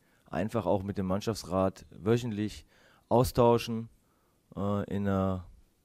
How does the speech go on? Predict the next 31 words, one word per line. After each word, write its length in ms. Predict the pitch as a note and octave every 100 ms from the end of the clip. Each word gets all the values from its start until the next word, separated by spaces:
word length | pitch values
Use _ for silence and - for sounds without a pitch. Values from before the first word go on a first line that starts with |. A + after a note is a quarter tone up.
| _
lockeren 420 | A#2 C#3 C3+ A2
Runde 540 | G2+ B2+ C#3 C3+ C3+ - _ _ _
eben 180 | - A2+
über 220 | G#2+ A2
die 280 | G2 A#2+ B2 -
Dinge 420 | - A2+ A#2 G#2+ - _
sprechen, 500 | - F#2+ G#2+ A#2 A2
die, 460 | G2+ G2 F#2+ F#2 E2+ _ _ _ _
die 60 | F2+
unsere 320 | G2 F2+ F2
Arbeit 300 | C#2 B2+ A#2+
betreffen, 520 | - - A#2+ - - - _ _ _ _ _ _ -
äh, 220 | G2 G2 F2
Dinge, 220 | A#2 A#2+
die 140 | A2+ A#2
innerhalb 300 | A#2 A2 -
der 100 | G#2+
Mannschaft, 600 | A2+ B2+ C3 B2 - - - _ _ _ _ _
äh, 480 | - G#2 G#2 G2+ G2 F#2+ F2+
diskutiert 580 | A#2+ - G#2 D3 D3+ B2
werden, 300 | C3 B2+ A2+
ein 100 | G#2+
Problem 420 | G2+ F#2+ A2 A#2
werden 280 | A2+ A2+ G#2+
und 100 | G2
wir 120 | F#2+
werden 260 | G2+ G#2
dann 180 | G2+ G2
versuchen, 600 | G2 G2+ F#2+ G#2+ A2 G#2+ - _ _ _
das 480 | - A#2+ - - -
gemeinsam 840 | - G2+ G2 G#2 A2+ A2+ A2 G#2+ G#2